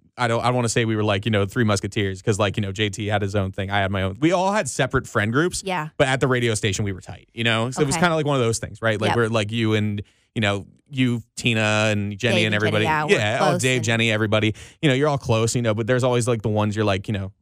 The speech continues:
Speaker 1: little bit tighter with, right?
Speaker 2: Yes.
Speaker 1: And so, like, me, J T, and Matt were all, like, really, really tight. Um, and we was just, like, we would have, like, time in between shows and everything, before shows, and we would just talk. And I remember one day we were just sitting there and we're like, "All right, here's the vibe. We're all gonna make this happen."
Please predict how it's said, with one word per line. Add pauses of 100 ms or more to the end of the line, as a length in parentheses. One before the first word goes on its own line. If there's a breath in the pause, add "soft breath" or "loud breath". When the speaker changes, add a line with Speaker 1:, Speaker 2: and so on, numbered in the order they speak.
Speaker 1:
little
bit
tighter
with,
right?
Speaker 2:
Yes.
Speaker 1:
And
so,
like,
me,
J
T,
and (140)
Matt
were
all,
like,
really,
really
tight. (460 soft breath)
Um, (120)
and
we
was
just,
like, (720)
we
would
have,
like,
time
in
between
shows
and
everything,
before
shows,
and
we
would
just
talk.
And
I
remember
one
day
we
were
just
sitting
there
and
we're
like,
"All
right,
here's
the
vibe. (500)
We're
all
gonna
make
this
happen."